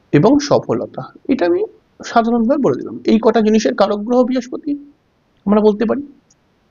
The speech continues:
দেখবেন যারই জন্মচক্রের মধ্যে বৃহস্পতি উচ্চস্থ হয়ে রয়েছে, এইটটি পার্সেন্ট চান্স থাকে তার এর ভেতর থেকে যে কোনো তিনটি জিনিস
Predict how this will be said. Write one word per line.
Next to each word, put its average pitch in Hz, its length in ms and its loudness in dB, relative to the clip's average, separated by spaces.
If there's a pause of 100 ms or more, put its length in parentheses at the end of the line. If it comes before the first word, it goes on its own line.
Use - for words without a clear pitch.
(1200)
দেখবেন 170 540 2 (1200)
যারই 214 480 4
জন্মচক্রের 226 540 0
মধ্যে 208 220 0
বৃহস্পতি 175 640 0
উচ্চস্থ 196 460 0
হয়ে 170 200 4
রয়েছে, 139 320 4 (1300)
এইটটি 269 400 4
পার্সেন্ট 294 540 2
চান্স 185 320 2
থাকে 185 380 0 (240)
তার - 200 0 (220)
এর 240 320 4
ভেতর 247 240 0 (100)
থেকে 247 200 0
যে 156 240 4
কোনো 233 380 2 (680)
তিনটি 262 520 6
জিনিস 180 500 2